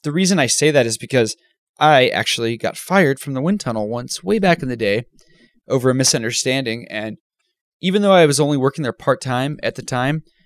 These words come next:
I really felt like I had m-, so much of my i-, identity wrapped up in working there that it really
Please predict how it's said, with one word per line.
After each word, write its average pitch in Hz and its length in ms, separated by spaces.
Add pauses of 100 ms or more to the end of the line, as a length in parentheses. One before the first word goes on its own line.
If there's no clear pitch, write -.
(220)
I 127 100
really 131 460
felt - 400
like 147 240 (1300)
I - 60
had 139 160
m-, 127 140 (140)
so - 240
much 151 160
of - 60
my 135 80
i-, 110 180 (100)
identity 113 520
wrapped 110 400
up 117 200
in 95 340 (100)
working 120 460
there 90 280
that 110 160
it 107 140
really 135 680